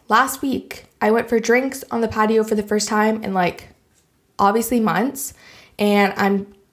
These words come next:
telling you this like it's new information, but, like, ev-, no one has had drinks on the patio in months. So I, where I live in Ontario,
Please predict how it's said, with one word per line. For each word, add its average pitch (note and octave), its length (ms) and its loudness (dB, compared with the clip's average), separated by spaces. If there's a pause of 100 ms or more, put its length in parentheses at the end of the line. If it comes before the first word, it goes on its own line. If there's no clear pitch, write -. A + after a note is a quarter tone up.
(120)
telling A#3+ 380 2
you B3+ 100 2
this A3+ 480 0 (380)
like F#3+ 280 2
it's G3+ 200 0
new F#3+ 160 2
information, F#3+ 580 0
but, G#3 180 0
like, F#3 220 -2
ev-, F#3 240 -2 (160)
no G3 320 2
one F#3 220 0
has F3+ 240 -6
had F3+ 200 -6
drinks F3 240 -8
on F3+ 100 -6
the F3+ 60 -8
patio F3+ 340 -6
in F3+ 100 -10
months. - 260 -16 (420)
So G#3+ 640 0 (920)
I, A#3 400 2
where A#3 200 2
I D4 100 2
live C4 260 2
in C4 80 -2
Ontario, A3+ 1120 0